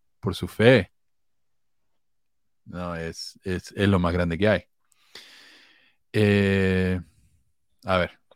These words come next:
dice, sí, mira, Mario, hasta le ponen un mini púlpito para que practiquen. Ugh. Sí. Y vos sabés que esto uno no se da cuenta, porque yo voy al Desert New-, al Desert Book,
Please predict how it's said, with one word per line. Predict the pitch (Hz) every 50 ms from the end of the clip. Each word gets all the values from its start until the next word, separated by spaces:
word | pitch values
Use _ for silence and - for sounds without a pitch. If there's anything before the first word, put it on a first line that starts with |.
| _ _
dice, | - 107 113 156 165 - - 120
sí, | - - 135 123
mira, | 113 107 104
Mario, | 98 101 95 87 85 - - - - - -
hasta | - 110 - - 117
le | 110 104
ponen | - - 135 143 139 131 127
un | 127 123
mini | 127 135 135 120
púlpito | - - - 131 127 123 - 110 95 - 101 90
para | - 92 87 85
que | - 85
practiquen. | - - 87 80 85 85 - - 87 82 82 76 71 - _ -
Ugh. | 107 107 95 101 - - - - - _ _ _ _ _ _ _ _ _ _ _ _ _ _ _ _ _ _ _ _ _
Sí. | - - - 80 76 - _ _ _ _ _ _ _ - - - - - 117
Y | 175 196
vos | 240 247 -
sabés | 254 247 -
que | - 269
esto | - - 240
uno | 240 247 233
no | 220 208
se | - 214
da | 185 156 -
cuenta, | - - 139 170 208 214 170 117 120 104
porque | 110 107 113 120
yo | 165 214
voy | 208 190 185 202 190
al | 180 143
Desert | 143 147 143 - - 117 110 98
New-, | 95 92 80 73 - _
al | - 98 92
Desert | 85 85 - - 87 80 76
Book, | - 71 -